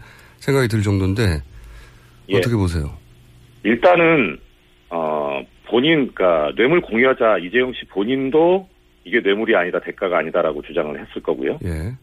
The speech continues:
Speaker 2: 그다음에 현재까지 조사가 이루어진 사람은 최순실 씨, 그러니까 공범.
Speaker 1: 네.
Speaker 2: 공범도 대가가 아니었다라고 했을 것 같고요. 지금
Speaker 1: 당연히
Speaker 2: 보면.
Speaker 1: 부인했겠죠.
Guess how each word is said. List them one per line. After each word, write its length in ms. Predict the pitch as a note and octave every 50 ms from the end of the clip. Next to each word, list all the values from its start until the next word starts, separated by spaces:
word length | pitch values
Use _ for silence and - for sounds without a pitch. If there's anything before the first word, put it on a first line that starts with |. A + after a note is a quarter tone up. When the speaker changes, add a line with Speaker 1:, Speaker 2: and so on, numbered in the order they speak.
| _ _ _ _ _ -
Speaker 2:
그다음에 300 | - A2+ A2 G#2 G#3+ G3+ -
현재까지 540 | G#3 G#3 G#3+ G3+ G#3+ G#3 - G3 F3+ E3 D3
조사가 360 | - G2+ G#2+ F#2+ A#2 A2+ A#2 G#2+
이루어진 460 | F#2+ F#2 F#2+ G2 G2 F2+ - F#2 F2
사람은 360 | E2+ F#2+ F#2 F2+ G2 B2 C#3+ -
최순실 440 | - - F#3 E3+ F#3 F3 - D3+ A#2 -
씨, 100 | - -
그러니까 140 | D#2 - D#2+ -
공범. 580 | - G2 G2 G#2+ G#2+ G#2+ F#2 D#2+ D#2+ - D#3 - - - -
Speaker 1:
네. 400 | G#2+ F#2+ E2+ D#2 D#2+ A2+ C3+ D3+ - _ _ _ _ _ _ _ _ _
Speaker 2:
공범도 760 | - G2+ A#2 A#2+ C#3+ D#3 D3+ D3+ C#3 D#3+ E3+ F#3 F#3+ G3+ - - - -
대가가 420 | - G2 - - A#2 F#2+ G2 F2+ D#2+
아니었다라고 720 | D#2 E2 E2+ E2+ - - F2+ E2+ D#2+ D#2 D2+ E2+ D#2+ - - _ _ _ _ _ _ _ _ _ _ _ -
했을 180 | C#3 C#3 - B2+
것 100 | - G#2+
같고요. 280 | - D#2+ - - E2+ D2
지금 140 | - - G2
Speaker 1:
당연히 240 | G2+ A2+ A2+ A2 G#2+
Speaker 2:
보면. 40 | G2
Speaker 1:
부인했겠죠. 480 | - A2+ G#2 G2+ G2 - - - - E2+